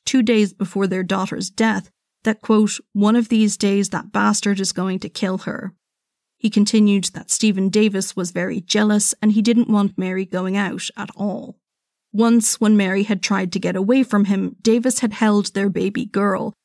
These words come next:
threatening to drop her on her head if Mary didn't come back. She was too frightened to leave, according to her dad, and Mary wouldn't let anyone go to the Gardaí on her behalf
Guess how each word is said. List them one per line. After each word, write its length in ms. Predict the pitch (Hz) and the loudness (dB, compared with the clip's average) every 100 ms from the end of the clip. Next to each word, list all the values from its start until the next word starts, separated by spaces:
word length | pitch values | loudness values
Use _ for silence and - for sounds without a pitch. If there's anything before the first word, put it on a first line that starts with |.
| _ | _
threatening 540 | - 247 - 220 202 - | -4 -2 2 2 2 0
to 120 | 240 | -2
drop 420 | 208 220 233 - | 0 0 0 0
her 220 | 277 254 | -4 -2
on 140 | 208 202 | 0 0
her 160 | 190 | -2
head 440 | 190 - 208 - 214 _ | -4 -4 -4 -6 -18 _
if 160 | 208 - | -4 2
Mary 300 | 220 220 214 | 4 4 4
didn't 300 | 196 196 175 | 2 -4 -4
come 180 | 220 202 | -2 0
back. 500 | 190 - 208 - _ _ _ _ _ _ | -2 -6 -10 -16 _ _ _ _ _ _
She 180 | - 240 | 0 2
was 160 | 226 | 2
too 200 | - 269 | 2 0
frightened 540 | 247 - 202 196 185 190 | 0 -2 -4 -4 -6 -6
to 280 | - - 214 | -6 -2 2
leave, 400 | 226 196 208 - | 2 0 -4 -10
according 440 | 190 - 175 180 | -14 -6 -6 -4
to 100 | 208 | -6
her 120 | 196 - | -6 -6
dad, 420 | 180 - - - _ _ - | -6 -8 -12 -18 _ _ -4
and 300 | 226 226 - | 2 2 2
Mary 320 | 220 226 240 | 0 2 2
wouldn't 320 | 233 220 214 | 2 2 0
let 240 | 190 196 208 - | 0 -4 -4 0
anyone 440 | 233 240 240 233 | 2 4 4 2
go 180 | 202 196 | 2 -4
to 120 | - | -4
the 100 | 185 | -8
Gardaí 580 | 175 - 185 220 220 202 | -6 -6 -2 2 2 2
on 160 | - 208 | 0 0
her 220 | - 196 | 0 -4
behalf 420 | 196 - - - | -4 -8 -8 -8